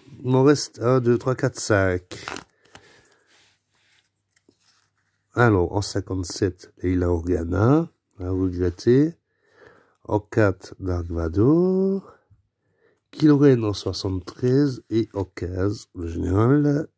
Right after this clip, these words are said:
Grievous. Là, ça va être compliqué, là, et je le sens pas. Je le sens pas. Alors, en cinquante, Anakin, Kylo Ren.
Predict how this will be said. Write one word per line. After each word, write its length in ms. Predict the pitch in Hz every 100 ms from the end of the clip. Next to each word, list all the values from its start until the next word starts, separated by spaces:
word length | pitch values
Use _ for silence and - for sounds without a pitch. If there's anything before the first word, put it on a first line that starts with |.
| -
Grievous. 880 | 95 139 147 92 - - - - - _ _ _ _ _ - - - - - - - _ _ _ -
Là, 140 | 107 107
ça 160 | -
va 60 | 107
être 80 | 101
compliqué, 440 | 104 - 104 104
là, 160 | 92 90
et 360 | 95 95 98
je 140 | 98 110
le 40 |
sens 240 | 98 110 101
pas. 220 | 104 98 _ _ 104 - - - - - 101 98
Je 160 | 101 95
le 180 | 95 127
sens 280 | - 113 110 _
pas. 560 | 92 92 95 92 101 - _ - - - _ _ _ _ _ _ _ _ _ _ _ -
Alors, 340 | 107 104 85
en 60 | 95
cinquante, 920 | - 92 - 95 87 85 - - - _
Anakin, 1040 | - 82 82 - - 127 147 147 147 151 143 -
Kylo 340 | - 92 87 82
Ren. 540 | 98 123 165 180 196